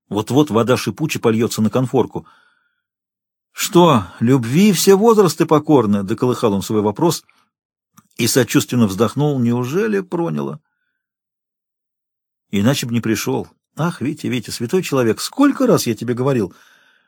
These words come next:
Заведи какую кралю. Денег хватит, чтоб содержать.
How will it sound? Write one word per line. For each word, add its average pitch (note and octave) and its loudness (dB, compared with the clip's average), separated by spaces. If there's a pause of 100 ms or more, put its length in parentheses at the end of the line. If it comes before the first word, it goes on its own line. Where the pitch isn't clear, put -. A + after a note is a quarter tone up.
(200)
Заведи G3+ 4 (520)
какую F#3 2
кралю. F#3+ 2 (800)
Денег A3 2
хватит, G#3+ 2
чтоб - -2
содержать. C3 2